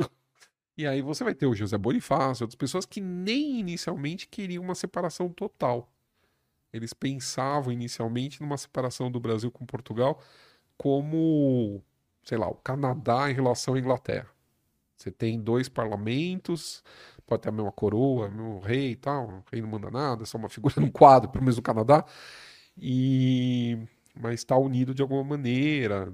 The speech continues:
tem a língua, tem várias coisas, e... mas depois vai des-, descambar pra, pra separação total.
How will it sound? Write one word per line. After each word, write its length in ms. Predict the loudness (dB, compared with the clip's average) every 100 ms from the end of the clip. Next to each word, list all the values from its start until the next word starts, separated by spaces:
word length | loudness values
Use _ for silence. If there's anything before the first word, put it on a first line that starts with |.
| -4
tem 160 | -2
a 40 | -2
língua, 720 | -2 -2 0 0 -2 -6 -10
tem 140 | -8
várias 300 | -6 -6 -6
coisas, 800 | -4 -2 0 0 -2 -6 -10 -12
e... 220 | -12 -10 -4
mas 220 | -2 -2
depois 300 | 0 0 2
vai 140 | -2
des-, 260 | -2 -6 -8 _
descambar 580 | -18 -8 -4 -2 -4 -6
pra, 360 | -12 -12 -12 -16 -14
pra 120 | -14
separação 540 | -10 -6 -6 -6 -10
total. 400 | -10 -16 -16 -16